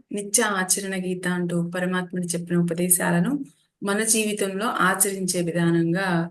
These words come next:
మనం సాధన చేసుకునే ప్రయత్నం చేస్తున్నాం. ఈ రోజు ఆరో అధ్యాయం ఇరవై ఏడో శ్లోక. మీరు ఇరవై ఆరో శ్లోకాన్ని మనం గమనిస్తే పరమాత్ముడు ఏం చెప్తున్నాడు? మనసు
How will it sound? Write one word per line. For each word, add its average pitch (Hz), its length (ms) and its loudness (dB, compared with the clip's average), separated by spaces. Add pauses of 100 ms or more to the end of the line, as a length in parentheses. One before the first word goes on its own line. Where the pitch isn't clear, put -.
మనం 170 340 0
సాధన 170 400 0
చేసుకునే 170 440 0
ప్రయత్నం 170 380 -2
చేస్తున్నాం. 175 600 -2 (580)
ఈ 220 160 2
రోజు 190 760 -2 (440)
ఆరో 175 320 0
అధ్యాయం 190 720 -4 (140)
ఇరవై 180 300 -2
ఏడో 170 320 0
శ్లోక. 170 520 -4 (500)
మీరు 220 100 -4
ఇరవై 220 360 -4
ఆరో 208 220 -2
శ్లోకాన్ని 196 640 0
మనం 185 240 0
గమనిస్తే 180 840 2 (180)
పరమాత్ముడు 190 480 0
ఏం 185 180 -4
చెప్తున్నాడు? 190 540 -6
మనసు 175 760 2